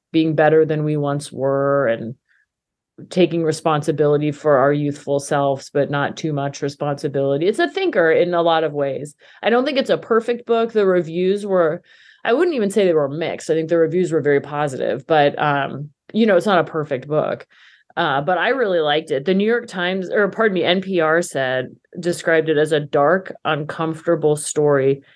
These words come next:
that feels universal. And it did seem that way to me. It was a very particular story that felt universal. So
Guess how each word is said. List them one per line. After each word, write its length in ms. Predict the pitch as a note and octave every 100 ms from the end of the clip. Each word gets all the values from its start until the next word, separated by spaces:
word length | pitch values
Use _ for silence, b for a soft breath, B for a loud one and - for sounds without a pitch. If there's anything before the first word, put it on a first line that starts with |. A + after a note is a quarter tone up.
| b
that 180 | D3 D3
feels 500 | - D#3+ D3 D3 C#3+
universal. 800 | C#3+ C#3 C3 - D3+ - - F#3+ _ B B B B
And 320 | - F3 E3+ -
it 260 | F3+ E3
did 580 | F3 F#3 F#3 F#3 F3+ -
seem 260 | - G#3+ F#3
that 180 | F3+
way 100 | F3
to 100 | E3+
me. 140 | E3+ E3+
It 40 |
was 120 | D3+
a 80 | C#3+
very 540 | D3+ D3+ F#3+ G3+ G#3 G#3
particular 920 | F3+ E3 - G#3 G#3+ A3 E3 D#3+ D3+
story 640 | D3+ - D3+ C3+ C3+ C#3 _ _ _ _ _ _
that 260 | E3+ E3+ D#3
felt 460 | - D#3+ D3+ - D3
universal. 720 | C3+ C3+ - - - - - B B B _ -
So 560 | - D#3+ D3+ C#3+ C3+